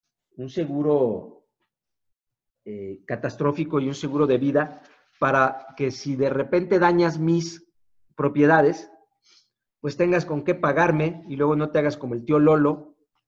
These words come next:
y le pidas al gobierno que sea el que pague? Porque aquí hay una responsabilidad civil y penal, por supuesto.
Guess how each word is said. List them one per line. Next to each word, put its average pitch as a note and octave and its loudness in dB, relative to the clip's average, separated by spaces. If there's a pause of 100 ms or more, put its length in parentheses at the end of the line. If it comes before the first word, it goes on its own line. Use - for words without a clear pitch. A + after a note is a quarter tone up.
(880)
y A#2+ -10
le A#2+ -2
pidas D3 0
al B2 -4
gobierno C#3 -4
que - -14
sea C#3 -8
el C3+ -8
que B2+ -6
pague? D#3+ 0 (2250)
Porque C3 -8
aquí E3 0
hay D#3+ 4
una E3 2
responsabilidad C3 -4
civil D#3+ -6 (880)
y C3+ -12
penal, C3+ -2
por B2 -8
supuesto. - -12